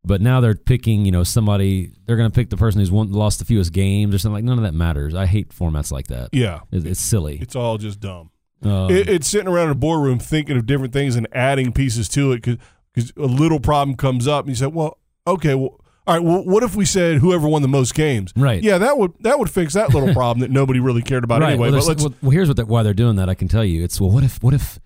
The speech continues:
Speaker 1: Federer somehow loses the first day and then nobody's gonna watch the tournament 'cause he lost?" Well, maybe if he loses but he wins a certain number of games and they can still advance.
Speaker 2: Oh, God.
Speaker 1: You
Speaker 2: Yeah,
Speaker 1: know, it's
Speaker 2: exactly.
Speaker 1: like,
Speaker 2: It's,
Speaker 1: yeah.
Speaker 2: it's garbage.
Speaker 1: Right.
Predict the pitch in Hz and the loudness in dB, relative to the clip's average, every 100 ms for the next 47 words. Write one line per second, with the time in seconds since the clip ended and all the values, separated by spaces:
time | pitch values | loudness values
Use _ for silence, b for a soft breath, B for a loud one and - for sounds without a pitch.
0 | _ _ _ _ - - 123 110 87 117 | _ _ _ _ -6 2 4 4 2 2
1 | 104 90 113 95 90 - 95 78 90 104 | 2 4 4 4 2 2 0 0 2 2
2 | 78 80 87 82 107 104 98 92 - - | 2 0 0 0 2 2 2 0 0 0
3 | 127 113 71 80 - 104 107 85 - _ | 2 2 0 -2 0 0 0 -2 -6 _
4 | _ _ - 135 175 185 120 120 156 131 | _ _ -4 -2 0 0 2 2 2 0
5 | 107 113 113 131 107 131 110 92 92 131 | 0 0 2 0 -2 -4 -4 -6 -4 -2
6 | 104 85 92 92 85 120 87 87 95 78 | -2 -2 -4 -4 -4 -4 -2 -2 -4 -4
7 | - - 117 92 95 90 90 156 147 117 | -8 -8 -6 -8 -10 -8 -2 0 2 2
8 | 143 117 107 - 92 127 131 - 117 147 | 0 0 -4 -8 -4 -2 0 0 2 2
9 | 123 90 85 135 85 - | 2 -2 -2 0 -2 -6